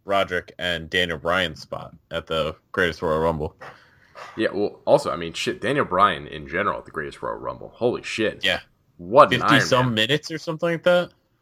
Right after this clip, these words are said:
Speaker 2: I thought it was over an hour. I think he set the new
Speaker 1: Oh,
Speaker 2: record.
Speaker 1: was it over an hour? Okay.
Speaker 2: Oh, I definitely know he set the new record, but I, th-, I think as far as time, I think it was
Speaker 1: Oh,
Speaker 2: over
Speaker 1: then
Speaker 2: an
Speaker 1: he's,
Speaker 2: hour.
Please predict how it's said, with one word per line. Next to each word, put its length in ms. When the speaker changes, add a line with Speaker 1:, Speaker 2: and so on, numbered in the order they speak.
Speaker 2:
I 60
thought 140
it 40
was 120
over 240
an 60
hour. 360
I 60
think 180
he 60
set 180
the 60
new 180
Speaker 1:
Oh, 80
Speaker 2:
record. 120
Speaker 1:
was 180
it 80
over 180
an 60
hour? 220
Okay. 300
Speaker 2:
Oh, 60
I 60
definitely 260
know 100
he 60
set 180
the 80
new 120
record, 320
but 100
I, 40
th-, 100
I 80
think 300
as 100
far 180
as 120
time, 280
I 60
think 220
it 40
was 120
Speaker 1:
Oh, 40
Speaker 2:
over 100
Speaker 1:
then 140
Speaker 2:
an 60
Speaker 1:
he's, 100
Speaker 2:
hour. 280